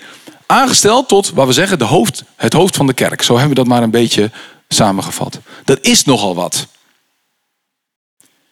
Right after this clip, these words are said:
Twee keer knipperen met je ogen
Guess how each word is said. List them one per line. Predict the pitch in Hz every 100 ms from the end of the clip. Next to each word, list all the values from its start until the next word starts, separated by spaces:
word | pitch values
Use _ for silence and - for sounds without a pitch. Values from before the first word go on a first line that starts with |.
| _ _ _ _ _ _ _ _ _ -
Twee | - 302
keer | 220
knipperen | - 160 160 139
met | 120
je | -
ogen | 117 160 220